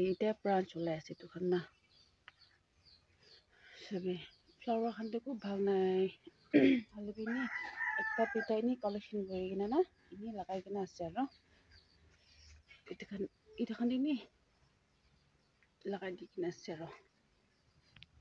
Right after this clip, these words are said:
আৰু এইটোতো কিং চিলি। এতিয়া বাদি অলপ ডাঙৰ হৈ ল'ব বুলি দিবি না।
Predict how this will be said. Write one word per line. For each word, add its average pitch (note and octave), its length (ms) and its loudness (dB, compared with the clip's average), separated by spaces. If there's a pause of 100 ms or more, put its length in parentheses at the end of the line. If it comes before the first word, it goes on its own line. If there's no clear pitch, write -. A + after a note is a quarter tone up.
(220)
আৰু F#3+ 180 -8
এইটোতো G3+ 380 0 (540)
কিং A#3 280 4
চিলি। A3 340 2 (680)
এতিয়া A3 300 4
বাদি G3+ 380 2
অলপ A#3+ 220 0
ডাঙৰ F#3 300 2
হৈ F#3 140 0
ল'ব F3 160 -4
বুলি E3+ 240 -10
দিবি D#3+ 220 -6
না। A3+ 140 -4